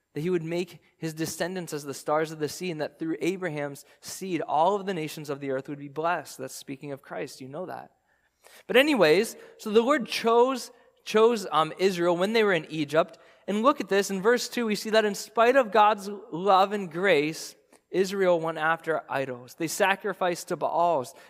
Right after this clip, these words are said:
and they burned incense to carved images, we see. So they had their idols. Verses three, he says, um, and here we start to see where the Lord says, "I. I taught Ephraim to walk,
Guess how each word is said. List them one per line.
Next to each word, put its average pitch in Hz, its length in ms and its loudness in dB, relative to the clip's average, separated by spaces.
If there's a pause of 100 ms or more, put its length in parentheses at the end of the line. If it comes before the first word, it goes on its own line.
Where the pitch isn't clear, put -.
and 165 120 -4
they 170 60 0
burned 185 300 -2
incense 190 540 -4
to - 100 -10
carved 175 360 0 (180)
images, 143 640 -6
we 127 120 -12
see. 117 380 -16 (1000)
So - 100 -16
they 135 100 -12
had 151 140 -6
their 156 120 4
idols. 143 460 2 (480)
Verses 220 480 4
three, 190 400 4
he 220 120 2
says, 214 280 2 (300)
um, 165 240 4
and 180 120 0
here 233 220 2
we 190 160 -2
start 190 320 -2
to 180 80 -8
see 190 280 -4
where 165 280 -2
the 170 100 0
Lord 185 220 0
says, 165 300 -2
"I. 151 460 0 (460)
I 175 140 2
taught 226 340 4
Ephraim 196 520 -4
to 151 120 -8
walk, 151 500 -6